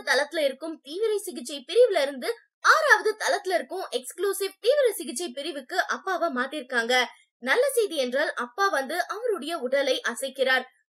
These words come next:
படுக்கையில அசைக்கிறாரு, மருத்துவர்களை பார்த்து தம்ஸ் அப்பும் காட்டியிருக்காரு, அவர்களை அடையாளமும் கண்டு கொண்டாரு. அப்பாவுக்கு இன்னும் செயற்கை சுவாசம் பொருத்தப்பட்டு இருக்குது.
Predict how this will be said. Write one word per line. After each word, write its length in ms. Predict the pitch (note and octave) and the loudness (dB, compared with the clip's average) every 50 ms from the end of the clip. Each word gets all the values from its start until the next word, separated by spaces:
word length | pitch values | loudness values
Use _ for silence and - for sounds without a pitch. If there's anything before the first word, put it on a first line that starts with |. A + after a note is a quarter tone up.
| _ - | _ -2
படுக்கையில 500 | F#4+ B4 C#5+ C5 A#4+ G4+ E4 D4+ D4+ E4+ E4+ D4 | 0 2 2 0 0 -2 -4 -2 0 0 0 0
அசைக்கிறாரு, 600 | - - C#4+ B3+ - C#4+ B3+ A#3+ A#3 A#3+ C4 B3+ B3+ - _ _ | -2 -4 -6 -6 -2 0 2 2 6 6 6 6 4 2 _ _
மருத்துவர்களை 720 | _ D4 - C#5 D5+ - D5+ B4+ A4 G4 B3+ D4+ D4 E4 - | _ 2 2 2 4 6 4 4 4 2 2 2 2 2 2
பார்த்து 440 | - D#4 C#4 C#4 - - C#4+ E4 - | 0 0 0 0 -2 -4 -6 -6 -4
தம்ஸ் 280 | - G3+ - D4+ - F4+ | -4 -4 -4 -4 -4 -4
அப்பும் 240 | E4 - - E4+ E4 | -4 -4 -6 -4 0
காட்டியிருக்காரு, 640 | C#4 C#4 D4 C#4 C#4+ B3 A#3+ - B3+ B3+ C4+ C#4 C4 - - _ _ _ | 0 0 0 0 -4 -6 0 2 4 6 6 6 6 2 -4 _ _ _
அவர்களை 540 | - A#4 C#5+ D#5 C5+ - D#4+ E4 A4 A4 - | 4 4 6 6 4 4 4 2 2 2 0
அடையாளமும் 560 | B3 C4 C4 C4 G#4+ A4+ F#4 D4+ C#4 F4+ - | -2 -2 -2 0 0 2 2 0 -2 -4 -2
கண்டு 260 | - - A#3+ C4 - | 0 0 0 0 2
கொண்டாரு. 460 | C4+ D4 C4 B3 B3+ B3 B3 C4+ C4+ C4 - _ _ _ | 2 2 4 4 4 8 10 8 8 8 4 _ _ _
அப்பாவுக்கு 640 | _ B3 - - - C5+ C5 G#4 G4+ - F#4 F4+ B3 | _ 0 2 4 4 2 2 2 0 -2 -4 -4 -2
இன்னும் 240 | A#3+ B3 B3+ D#4+ E4+ | -2 -2 -2 -2 -4
செயற்கை 460 | - - C4 B3 D#4+ G4+ - G#4+ G#4 | -2 2 4 4 4 4 2 -2 -4
சுவாசம் 420 | G4 - F4 C4+ D4 E4+ F4+ E4 B3 | 0 2 2 2 2 2 -2 0 2
பொருத்தப்பட்டு 560 | B3+ B3 - - A4+ - F#4+ D#4+ E4 D#4 C4+ | 2 2 4 2 0 0 0 0 0 -2 -4
இருக்குது. 260 | B3 B3+ C4+ A#3 | -6 -8 2 4